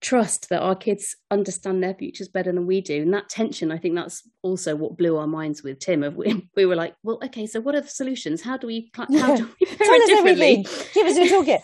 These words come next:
Speaker 2: I think we've both done that with every guest we've spoken to. "Tell us what we need to know." And why did that?
Speaker 1: <laughs>
Speaker 2: Because that's a journalist in us coming out
Speaker 1: Yeah.
Speaker 2: like,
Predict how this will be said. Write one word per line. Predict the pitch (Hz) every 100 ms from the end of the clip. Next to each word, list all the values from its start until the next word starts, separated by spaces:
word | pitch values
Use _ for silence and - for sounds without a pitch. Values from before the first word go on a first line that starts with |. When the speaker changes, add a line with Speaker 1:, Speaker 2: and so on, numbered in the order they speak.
| -
Speaker 2:
I | 285
think | 403
we've | 370 311
both | 247 294
done | 220
that | 190
with | 160
every | 185 196
guest | 180 175 175
we've |
spoken | 165 233 240
to. | 160
"Tell | 151 320
us | 302
what | 262
we | 233
need | 233
to | 240
know." | 240 214 220 - - - -
And | 214
why | 226
did | 214
that? | 226
Speaker 1:
<laughs> | 196
Speaker 2:
Because | 208
that's | 202 202
a |
journalist | 196 190 175 170
in | 160
us | 151 156
coming | - 160
out | 165 285
Speaker 1:
Yeah. |
Speaker 2:
like, | 170 -